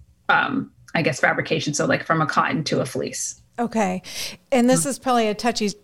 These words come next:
Speaker 2: just with covid, how was it managing everything, the supply chain and everything for you?
Speaker 1: It, um, it was,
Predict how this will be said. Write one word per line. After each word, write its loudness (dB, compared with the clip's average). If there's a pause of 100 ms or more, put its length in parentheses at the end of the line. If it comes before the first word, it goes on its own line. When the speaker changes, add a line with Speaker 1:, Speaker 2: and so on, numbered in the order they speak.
(220)
Speaker 2:
just 2
with -2
covid, 0 (200)
how 2
was 2
it 2
managing 2 (200)
everything, 0
the 0
supply 2
chain 0
and 0
everything 0
for -4
you? 0 (760)
Speaker 1:
It, 6 (340)
um, 10
it 6
was, 4